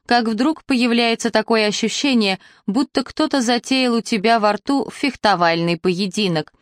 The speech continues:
Мне захотелось вышвырнуть телефон в окно, но в последнее время мне так везло, что, скорее всего, его поднял бы полицейский и ответил на звонок.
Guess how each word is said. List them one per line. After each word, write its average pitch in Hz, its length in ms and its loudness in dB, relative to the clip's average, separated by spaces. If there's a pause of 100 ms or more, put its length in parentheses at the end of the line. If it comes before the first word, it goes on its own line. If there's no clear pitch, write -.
(220)
Мне 220 280 4
захотелось 233 680 0
вышвырнуть 240 800 0
телефон 214 500 0
в 196 80 0
окно, 208 420 0 (360)
но 214 100 2
в - 80 -6
последнее 202 580 0
время 220 360 0 (280)
мне 226 280 2
так 233 240 0
везло, 220 480 0 (280)
что, - 260 -2
скорее 254 360 2
всего, 254 380 -2
его 226 400 0
поднял 214 480 0
бы 202 140 -2
полицейский 226 840 -2
и - 140 -2
ответил 165 580 0
на 165 160 0
звонок. 160 540 -2